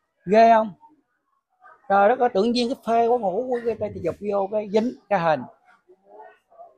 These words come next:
Đó, thấy tâm linh chưa? Đây nè,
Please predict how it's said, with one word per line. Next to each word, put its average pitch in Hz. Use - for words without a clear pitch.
Đó, 202
thấy 233
tâm 202
linh 208
chưa? 208
Đây 185
nè, 175